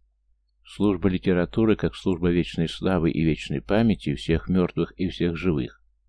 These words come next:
увеличивается этим обстоятельством в своем значении и делается еще более незаменимой ничем.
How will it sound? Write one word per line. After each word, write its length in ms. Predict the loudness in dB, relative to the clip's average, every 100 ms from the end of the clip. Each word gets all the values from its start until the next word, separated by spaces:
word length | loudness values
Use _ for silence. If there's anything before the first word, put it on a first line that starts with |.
| _ _
увеличивается 680 | 4 6 4 2 0 0 -2
этим 300 | -4 0 0
обстоятельством 760 | 0 -4 0 0 0 -4 -4 -4
в 40 |
своем 300 | 0 0 0
значении 720 | -2 -2 -2 0 -2 -2 -8 -14 -20 _
и 100 | 0
делается 420 | 4 4 0 -4
еще 300 | -4 -4 -2
более 420 | 0 2 2 0
незаменимой 800 | -2 0 2 2 0 -2 -2 -4
ничем. 520 | -6 -8 -6 -8 -8